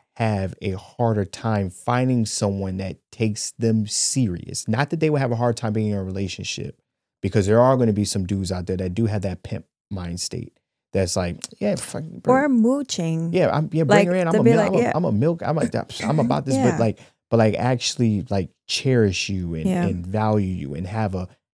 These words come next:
Speaker 1: healthy relationship. I would imagine that they will have a harder time doing that versus someone that, that isn't that way, that is more, you know, quote unquote exclusive.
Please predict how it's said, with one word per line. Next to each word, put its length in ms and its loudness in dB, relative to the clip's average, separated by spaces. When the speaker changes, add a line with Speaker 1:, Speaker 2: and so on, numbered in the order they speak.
Speaker 1:
healthy 260 2
relationship. 440 0
I 100 -2
would 120 4
imagine 320 2
that 320 -2
they 260 4
will 160 0
have 240 0
a 80 -2
harder 400 -2
time 560 -4
doing 280 2
that 260 -6
versus 460 -4
someone 480 -2
that, 260 -6
that 220 -4
isn't 360 2
that 220 -6
way, 280 -12
that 280 -2
is 260 0
more, 520 -4
you 120 0
know, 140 -2
quote 300 0
unquote 320 -4
exclusive. 680 -6